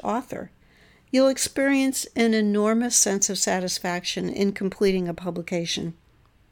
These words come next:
The best feeling is opening a box of your books and smelling them, seriously.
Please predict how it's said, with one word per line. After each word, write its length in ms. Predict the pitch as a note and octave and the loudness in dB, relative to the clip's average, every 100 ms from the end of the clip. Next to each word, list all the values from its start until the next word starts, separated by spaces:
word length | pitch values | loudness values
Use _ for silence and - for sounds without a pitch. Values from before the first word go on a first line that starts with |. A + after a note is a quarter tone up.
| _ - - - - | _ -20 -20 -20 -8
The 80 | F3 | -4
best 360 | G#3 G3 - | 0 0 -2
feeling 460 | - A#3 A#3 B3 E4+ - - | 0 2 2 2 -2 -6 -6
is 200 | A3+ G#3+ | -2 0
opening 440 | - A#3 A#3 B3 A#3 | 0 0 0 0 0
a 40 | |
box 440 | A3 A3 A3 A3+ A#3 | -2 -2 0 0 -2
of 120 | G#3+ | -2
your 120 | G#3+ | -4
books 480 | G#3 G3+ G3 - - - _ | 0 -2 0 0 0 -4 _
and 220 | - G#3+ G#3 | 2 2 4
smelling 600 | - G3+ G3 G3 F#3+ E3+ | 2 2 2 2 2 0
them, 280 | D#3+ G#3+ - - | -2 -4 -6 -8
seriously. 680 | - G#3 F3+ F3+ - A2 | -4 0 0 0 -2 -4